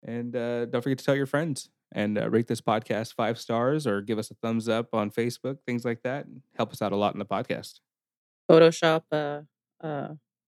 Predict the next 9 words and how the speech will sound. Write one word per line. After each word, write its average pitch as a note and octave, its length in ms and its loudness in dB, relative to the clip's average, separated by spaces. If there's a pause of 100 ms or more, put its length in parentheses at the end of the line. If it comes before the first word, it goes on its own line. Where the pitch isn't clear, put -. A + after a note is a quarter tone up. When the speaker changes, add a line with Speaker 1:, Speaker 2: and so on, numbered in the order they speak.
(320)
Speaker 1:
<laughs> - 680 -2
Cat B2+ 240 0
with B2+ 120 2
the, E3 60 8
the D3 60 8
Speaker 2:
Thanos. C#3+ 220 6
Speaker 1:
Infinity C3+ 440 2
Gauntlet. D#3 520 0 (200)
Speaker 2:
Yeah. E3 340 8